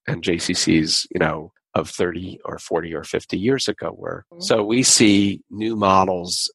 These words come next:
Speaker 1: of neighborhood-based engagement cropping up, you know, with some federations engaging professionals whose job it is just to sort of root themselves in a particular geographic part of a community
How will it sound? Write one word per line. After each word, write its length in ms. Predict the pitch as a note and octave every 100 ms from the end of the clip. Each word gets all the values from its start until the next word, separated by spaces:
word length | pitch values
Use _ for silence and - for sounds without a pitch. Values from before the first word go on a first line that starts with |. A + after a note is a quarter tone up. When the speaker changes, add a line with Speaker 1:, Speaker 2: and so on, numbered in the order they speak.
| _
Speaker 1:
of 220 | - G2+ G2
neighborhood-based 1000 | G2+ G2 G2+ - F2 - E2 - - - -
engagement 680 | F2 G2+ B2 - D#2 C#2 - _ _ -
cropping 460 | - F#2 - E2
up, 300 | A2 F#2+ - - - _ _
you 100 | A2
know, 120 | F2+
with 220 | E2+ F2+ - -
some 320 | - - G#2+ A#2
federations 840 | - F2 E2+ E2+ - E2 - - -
engaging 500 | F#2 F#2+ E2+ - F#2+
professionals 640 | - - D#2 - - F2+
whose 200 | - F#2+
job 300 | - F#2+ A2 -
it 100 | -
is 300 | E2 - - _
just 200 | A2+ -
to 80 | B2+
sort 200 | - G2
of 120 | F#2+
root 240 | G#2 A#2+ -
themselves 520 | B2 - G2 F2+ G2
in 80 | E2+
a 60 |
particular 520 | - G#2 - - G#2+ F#2+
geographic 720 | F#2 F#2+ - F#2+ F#2 - -
part 220 | F2 F#2
of 100 | G2
a 40 |
community 640 | - - E2 D2 D#2 E2+